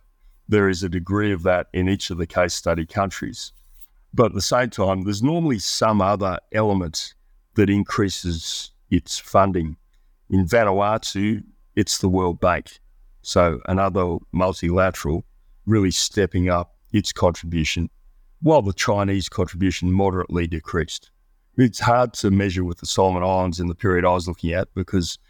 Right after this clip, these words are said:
they had only just switched to China. So I don't think the data then is particularly demonstrative.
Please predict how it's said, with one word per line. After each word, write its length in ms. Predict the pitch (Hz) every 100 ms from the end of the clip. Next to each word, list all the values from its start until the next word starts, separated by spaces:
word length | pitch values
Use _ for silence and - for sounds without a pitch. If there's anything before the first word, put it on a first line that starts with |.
| _ _
they 160 | 104 98
had 160 | 92 87 - - _ - -
only 280 | 110 98
just 300 | 85 90 82
switched 540 | - - 98 - - _ -
to 140 | -
China. 440 | - 104 87 82 82
So 400 | - 85 85 87 - _ _
I 80 | -
don't 200 | 101 95
think 180 | - 76
the 100 | 90
data 500 | 87 92 92 92 85 _
then 380 | 92 87 107 101
is 180 | 95 82
particularly 640 | - 90 - 104 - 95
demonstrative. 920 | 85 - 90 90 85 98 87 110 98